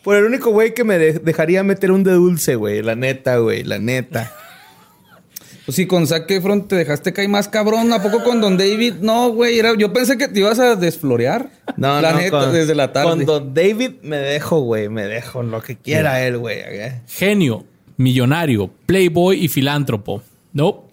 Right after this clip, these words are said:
Speaker 3: no es el señor Stark, porque está muerto. Es este jugador inglés que destacó por su capacidad goleadora y sus tiros libres mamalones y es considerado el responsable de que muchas mujeres hayan comenzado su pasión por el fútbol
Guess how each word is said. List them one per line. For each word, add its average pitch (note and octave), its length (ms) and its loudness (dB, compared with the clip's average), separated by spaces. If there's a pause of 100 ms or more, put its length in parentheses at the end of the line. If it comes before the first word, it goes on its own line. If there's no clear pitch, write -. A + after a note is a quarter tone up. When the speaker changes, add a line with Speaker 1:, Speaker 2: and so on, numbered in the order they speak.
(100)
Speaker 3:
no A#2 220 2
es A2+ 100 -2
el - 80 -2
señor A2+ 240 0
Stark, - 480 -4 (260)
porque G#2 240 -8
está - 200 -6
muerto. - 360 -10 (1000)
Es C#3+ 200 -2
este F3+ 200 -2
jugador D3+ 440 2
inglés E3 420 2
que F3 120 0
destacó C#3 460 -2
por - 140 0
su D#3+ 160 -2
capacidad C3 560 -4
goleadora F3 540 2
y F#3+ 60 0
sus - 180 -4
tiros D#3+ 260 0
libres E3 380 0
mamalones D3+ 680 2 (320)
y C#3 60 2
es D3 80 2
considerado D#3 720 0
el F3 100 2
responsable C#3 640 -2
de E3 140 0
que B2 100 -2
muchas F#3 480 2
mujeres D#3 480 -2
hayan D#3 180 0
comenzado C3 540 0
su C#3 180 -4
pasión B2+ 360 -2
por B2 100 0
el G#2+ 80 -2
fútbol E3+ 400 0